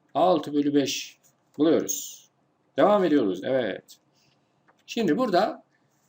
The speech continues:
negatif açı verilirse diyor. Trigonometrik fonksiyonda negatif açı verilirse. Yani sinüs eksi alfa veya kosinüs eksi alfa. Bakın burada kosinüsü maviyle gösterdik. Neden? Çünkü diğerlerinde bu açıların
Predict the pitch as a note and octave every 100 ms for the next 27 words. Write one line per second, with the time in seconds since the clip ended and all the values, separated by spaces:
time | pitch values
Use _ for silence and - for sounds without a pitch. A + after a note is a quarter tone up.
0 | _ F#3+ B3+ A3+ A3 G3 F#3 A#3 F#3 F3+
1 | F3+ F3+ - - - G3+ E3+ A#2 F#2+ -
2 | - F#3 F3+ F3 E3+ E3+ G3 C#3+ G2+ -
3 | D3+ - C#3+ A2 F#2+ - C3 G2+ F2+ -
4 | E3+ D#3+ D3 - F3 A2+ - - _ _
5 | _ - B2+ C3 D3+ D3+ D3 B2 - G2+
6 | - - - - - _ _ _ _ _
7 | _ A#3 A#3 C#3+ F#3+ G3+ G#3+ - A#3+ A#3
8 | G3 F3 - B3 C4 - _ _ - B2
9 | B2 C#3+ D3+ E3+ B2+ F#2 - _ G#2 F#2+
10 | - F2+ F#2+ G2 - G#3+ C#3+ C3 G#3 _
11 | _ _ _ _ _ _ - B3+ A3 C#3+
12 | G#3 - _ _ _ _ - A3+ C4 D#3+
13 | A#2 G#2 G2+ C3 G#3+ - - - F3+ D#3+
14 | A2+